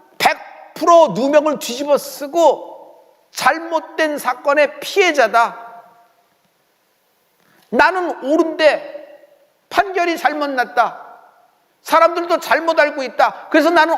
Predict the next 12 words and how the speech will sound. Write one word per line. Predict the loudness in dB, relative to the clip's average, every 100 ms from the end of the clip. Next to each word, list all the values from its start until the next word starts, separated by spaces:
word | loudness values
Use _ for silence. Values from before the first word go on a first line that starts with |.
| 0
억울하다. | 0 2 0 2 0 0 -12 -20 -20 -20 _ _ _ _ _ _ _ _ _ _ _ _ -6
그래서 | 0 2
신원이 | 2 2 4 4 2
필요하다. | 0 2 4 4 0 0 -14 -20 -20 -20 _ _ 0
여러분, | 2 2 -2 -8 -2
내가 | 0 4 2
옳기 | 2 -4 -4 -6
때문에 | -2 -2
신원이 | -2 -4 -4 -2 -4
필요한 | -6 0 2 2 -2
거예요? | 0 0 0 -8 -4
아니에요. | 0 0 0 -2 -4 -6